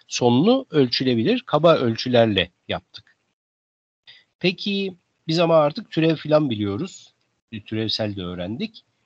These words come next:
Ya onları kullanarak daha hassas bir şey yaparsak olmaz mı? Olur. Ne olur? İşte türevseller ve noktasal esneklik. Differentials and point elasticity.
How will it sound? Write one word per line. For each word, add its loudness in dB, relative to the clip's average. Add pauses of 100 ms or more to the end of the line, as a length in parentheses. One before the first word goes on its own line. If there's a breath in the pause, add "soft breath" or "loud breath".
(240)
Ya -2
onları -2
kullanarak -2
daha 0
hassas -4 (180)
bir -10
şey -8
yaparsak -4 (800)
olmaz -4
mı? -4
Olur. -2 (240)
Ne -4
olur? -4 (760)
İşte -2 (100)
türevseller 0
ve 4
noktasal 2
esneklik. -8 (520)
Differentials -4
and -4
point 0
elasticity. -12